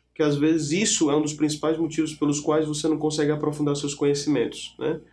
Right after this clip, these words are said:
Depois disso daí eu entrei no mestrado. O mestrado foi um outro tipo de conhecimento que também me estimulou junto com todos os meus colegas ao redor. Um conhecimento principalmente associado às humanas, porque o mestrado em saúde coletiva eu puxei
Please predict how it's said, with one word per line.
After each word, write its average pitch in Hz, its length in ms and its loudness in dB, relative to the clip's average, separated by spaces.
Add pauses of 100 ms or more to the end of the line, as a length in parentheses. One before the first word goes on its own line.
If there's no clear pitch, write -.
(340)
Depois 160 380 0
disso 156 240 -6
daí 147 220 4
eu 143 80 4
entrei 135 200 -2
no 139 100 2
mestrado. 185 720 -2 (120)
O 151 60 2
mestrado 156 420 2
foi 156 160 4
um 151 180 4
outro 180 280 2
tipo - 280 -2
de - 80 -16
conhecimento 143 760 0
que 147 120 -12
também 143 420 2
me 156 120 4
estimulou 143 520 2
junto 139 240 0
com 123 100 -12
todos 147 240 -2
os 143 60 -2
meus 139 160 -2
colegas 123 400 0
ao 120 100 0
redor. 127 540 0 (180)
Um 139 60 -8
conhecimento 151 540 2
principalmente 151 500 -2
associado 135 480 -4
às 123 100 -4
humanas, 147 380 2
porque - 220 -8
o 135 80 0
mestrado 135 340 -2
em 131 40 -8
saúde 131 320 -2
coletiva 143 480 0
eu 143 60 -2
puxei 135 540 -2